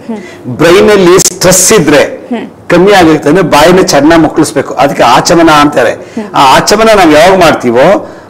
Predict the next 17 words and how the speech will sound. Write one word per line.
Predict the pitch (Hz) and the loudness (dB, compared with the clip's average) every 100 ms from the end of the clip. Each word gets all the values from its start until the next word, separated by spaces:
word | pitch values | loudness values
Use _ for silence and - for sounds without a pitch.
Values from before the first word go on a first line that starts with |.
| 143 | -2
ಹಾಗೆ | 165 | 0
ಎಲ್ಲ | 175 156 | 2 2
stress | 202 - 180 - - | 0 -2 -2 -2 0
ಆದಾಗ | 202 156 135 156 196 - - 139 | 0 2 2 2 0 -4 -10 -2
ನೋಡಿದ್ದು, | 151 190 175 127 135 147 147 | 2 4 2 2 2 2 2
ಓದಕ್ಕೆ | - 127 175 185 185 | -2 0 2 2 0
ಅಂತ | 160 - | -2 0
ಕೂತಾಗ, | 165 165 143 135 143 143 | 0 0 0 2 2 2
ಬಿಸಿನೆಸ್ | 147 135 170 185 156 | 0 0 0 0 2
ಅಲ್ಲಿ, | 143 151 147 - - - | 2 2 0 -4 -14 -2
ಯಾವ್ದೋ | 131 143 | 0 2
ಡ್ಯಾನ್ಸ್ | 135 147 175 160 | 2 2 2 2
ಅಲ್ಲಿ, | 143 147 | 2 2
ಆಕ್ಟಿಂಗ್ | 139 180 - 165 | 2 0 0 2
ಅಲ್ಲಿ, | 139 | 2
ಯಾವುದೇ | 135 175 196 214 | 2 2 2 2
ವಿಷಯದಲ್ಲಿ | 196 165 160 151 190 - | 2 2 2 2 2 -2